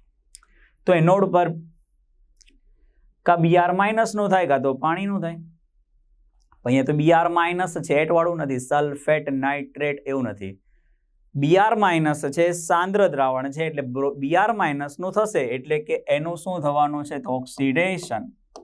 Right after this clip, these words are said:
બી આર માઇનસ નું ઓક્સિડેશન થઈ બી આર ટુ મળશે.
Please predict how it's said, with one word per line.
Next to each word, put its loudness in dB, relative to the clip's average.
બી 4
આર 4
માઇનસ 0
નું 0
ઓક્સિડેશન -4
થઈ -2
બી 6
આર 2
ટુ 0
મળશે. -2